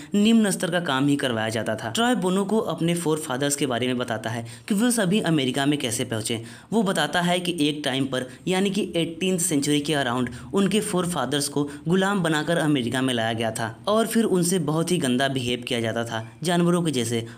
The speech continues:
और उन्हें निम्न स्तर का काम करवाया जाता था, साथ ही उनको बहुत मारा पीटा जाता था, बस इसलिए क्योंकि वो सभी काले दिखते थे। लेकिन फिर बाद में अब्राहम लिंकन के टाइम पर अमेरिका के अंदर सिविल वॉर हुई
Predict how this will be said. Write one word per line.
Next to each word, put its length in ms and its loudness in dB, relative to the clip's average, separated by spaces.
और 260 2
उन्हें 300 4
निम्न 400 4
स्तर 180 -4
का 160 -2
काम 240 -2
करवाया 320 0
जाता 260 -4
था, 200 -8
साथ 280 0
ही 100 2
उनको 280 2
बहुत 300 -2
मारा 240 0
पीटा 280 -2
जाता 260 -2
था, 180 -8
बस 220 -2
इसलिए 380 2
क्योंकि 280 2
वो 160 2
सभी 260 0
काले 280 0
दिखते 300 -2
थे। 180 -2
लेकिन 300 4
फिर 160 2
बाद 260 0
में 320 2
अब्राहम 460 2
लिंकन 300 2
के 120 -2
टाइम 260 0
पर 180 -2
अमेरिका 380 4
के 120 0
अंदर 220 2
सिविल 340 0
वॉर 220 0
हुई 240 0